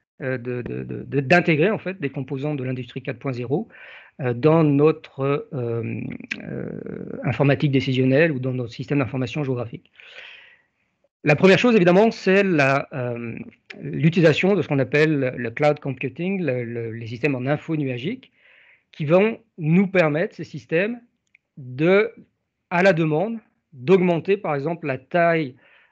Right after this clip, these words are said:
mémoire ou la taille de processeur, ce qu'on appelle la mise à l'échelle verticale. Quand on demande un ordinateur en info nuagique, on peut rapidement, en quelques clics,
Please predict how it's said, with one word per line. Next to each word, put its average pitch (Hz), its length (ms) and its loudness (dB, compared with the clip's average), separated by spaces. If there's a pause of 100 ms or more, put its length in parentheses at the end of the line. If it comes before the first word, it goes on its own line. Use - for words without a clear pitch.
(140)
mémoire 139 520 -2
ou 131 40 -8
la 120 120 -8
taille 143 340 -2
de 127 80 -8
processeur, 143 800 -8 (300)
ce - 100 -20
qu'on 131 120 -8
appelle 139 540 -2
la 127 120 -8
mise 143 260 -2
à 139 40 4
l'échelle 131 360 -4
verticale. 135 560 -6
Quand 131 260 -10
on 131 80 -6
demande 143 440 2
un 127 100 -6
ordinateur 131 760 -4 (140)
en 127 140 -10
info 123 200 -10
nuagique, 127 380 -4
on 131 80 -2
peut 165 160 2
rapidement, 147 540 0
en 175 40 -6
quelques 131 300 -10
clics, - 280 -12